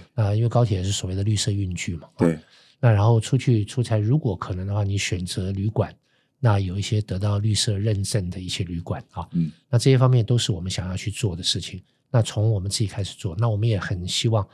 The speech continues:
Speaker 1: 媒体大家都一起来做。媒体如果大家在这方面都开始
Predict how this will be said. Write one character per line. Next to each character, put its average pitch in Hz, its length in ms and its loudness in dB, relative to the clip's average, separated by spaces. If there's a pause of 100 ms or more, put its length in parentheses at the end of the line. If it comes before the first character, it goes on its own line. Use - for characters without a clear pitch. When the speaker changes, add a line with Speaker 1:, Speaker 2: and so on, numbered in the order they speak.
(200)
Speaker 1:
媒 135 140 4
体 107 120 -4
大 123 140 -2
家 117 120 0
都 113 140 -2
一 113 40 0
起 107 140 -6
来 87 100 -8
做。 - 200 -8 (360)
媒 139 140 8
体 165 140 0
如 117 140 0
果 120 80 0
大 117 160 0
家 117 140 0
在 117 120 -2
这 110 140 0
方 107 120 2
面 104 200 0
都 110 380 0
开 - 180 0
始 - 220 -2